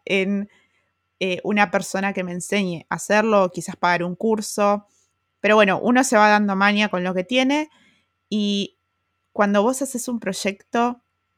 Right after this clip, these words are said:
personal, sí o sí estoy seguro de que vas a aprender nuevas cosas y vas a adquirir nuevas habilidades que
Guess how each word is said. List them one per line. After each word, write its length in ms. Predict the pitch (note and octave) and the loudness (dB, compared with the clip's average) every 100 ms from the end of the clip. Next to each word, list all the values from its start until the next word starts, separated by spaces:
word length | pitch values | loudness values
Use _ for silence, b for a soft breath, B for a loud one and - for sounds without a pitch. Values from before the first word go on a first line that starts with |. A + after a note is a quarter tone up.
| _ _ _ _ _ _ _ | _ _ _ _ _ _ _
personal, 920 | G#3+ F#3 - F3+ F3 E3+ G#3 C4+ C#4+ _ _ _ _ _ _ _ _ - _ - | 0 0 -6 -2 2 2 2 -2 -4 _ _ _ _ _ _ _ _ -20 _ -16
sí 340 | - A#3 B3+ | -10 0 2
o 60 | C4 | 2
sí 440 | - A3 A3+ A#3 | 0 -4 -4 -6
estoy 200 | G3 - | -8 -8
seguro 360 | A#3 A#3+ G#3 A3+ | -4 -2 0 0
de 140 | A3 | 0
que 80 | G3+ | -2
vas 160 | F#3+ - | -4 -4
a 40 | |
aprender 400 | F#3+ F#3 F#3 F#3+ | -4 -4 -4 -6
nuevas 380 | F#3+ F#3+ G3 - | -4 -2 -4 -4
cosas 440 | F#3+ G3 A3+ A3 | -6 -2 -2 -2
y 60 | G#3 | -4
vas 140 | F#3+ | -2
a 40 | G#3 | -4
adquirir 380 | G3+ G3 G3+ G3 | -4 -6 -4 -2
nuevas 400 | G3+ G#3 G#3+ G3+ | 0 0 0 0
habilidades 840 | F#3+ F3+ F#3+ F#3+ G3+ G#3 G#3 - b b b b _ _ | -2 0 2 4 4 2 -4 -14 b b b b _ _
que 540 | - G3+ F#3+ F3+ - | -2 2 2 0 -4